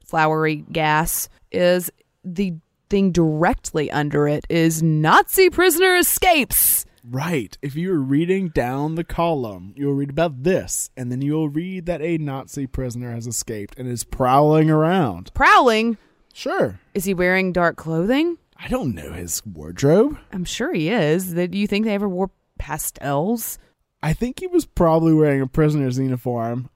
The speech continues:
Speaker 2: or an S S uniform.
Speaker 1: God willing. <laughs> Sorry, Fuhrer willing.
Speaker 2: But, you know, this irrational fear is just, it's almost obvious i-, if you think about it. But there's plenty of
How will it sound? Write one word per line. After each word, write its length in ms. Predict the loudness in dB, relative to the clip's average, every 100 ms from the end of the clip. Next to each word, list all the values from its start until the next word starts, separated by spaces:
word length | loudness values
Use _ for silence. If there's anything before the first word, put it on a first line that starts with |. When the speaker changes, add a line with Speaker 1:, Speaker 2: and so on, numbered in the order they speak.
| _
Speaker 2:
or 280 | 0 2 0
an 100 | -2
S 300 | -2 -2 -2
S 280 | -2 -2 -2
uniform. 760 | -4 -6 -8 -10 -8 -8 -8 -12 _ _ _ -18 -6
Speaker 1:
God 260 | -2 -2 -2
willing. 680 | -6 -2 0 0 0 0 -4 _ _ _ _ _ -8
<laughs> 220 | -6 -6
Sorry, 240 | -4 -4 -4
Fuhrer 420 | 0 2 2 0
willing. 460 | -2 -2 -6 -14 -8
Speaker 2:
But, 160 | 0 0 -2 _
you 120 | 0 2
know, 60 |
this 220 | 4 2
irrational 640 | 4 4 4 2 0 -2 -4
fear 400 | -2 -2 -2 -2
is 200 | -4 -6
just, 420 | -4 -4 -6 -12 _ -8
it's 160 | -4
almost 240 | -2 -2 -2
obvious 580 | -2 -2 -4 -4 -6 -10 _ _ _
i-, 120 | -10 -2
if 160 | 0
you 80 | 2
think 240 | 2 0 0
about 320 | -2 -2 -2
it. 160 | -4 -8 _ _
But 360 | -6 2 4 4
there's 240 | 4 2
plenty 420 | 2 2 2 0
of 540 | -2 0 2 2 -2